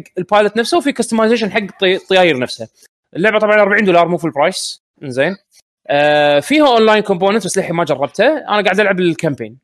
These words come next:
آه، خلصت يمكن ثلاث مراحل بس كانطباع اولي يعني، ووايد، وايد استانست على الفي ار اللي فيها. فراح اكملها ان شاء الله واعطيكم انطباع اخير عنها.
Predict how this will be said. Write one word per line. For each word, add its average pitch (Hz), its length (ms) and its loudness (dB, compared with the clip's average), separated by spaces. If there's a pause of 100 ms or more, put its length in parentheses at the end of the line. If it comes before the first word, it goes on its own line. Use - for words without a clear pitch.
(100)
آه، 214 260 -2
خلصت 277 300 -2
يمكن 226 140 -4
ثلاث 214 200 0
مراحل 202 400 0 (520)
بس 220 160 -4
كانطباع 190 560 -2 (300)
اولي 170 300 2
يعني، 151 320 0
ووايد، 214 760 4
وايد 202 220 4
استانست 170 400 -2
على 151 120 2
الفي 147 240 0
ار 151 180 2
اللي 127 120 -6
فيها. 110 300 -16 (760)
فراح 185 800 2
اكملها 262 300 0
ان 208 60 2
شاء 220 160 0
الله 269 140 2
واعطيكم 160 760 -4 (340)
انطباع 147 300 -4
اخير 131 240 -6
عنها. 117 300 -12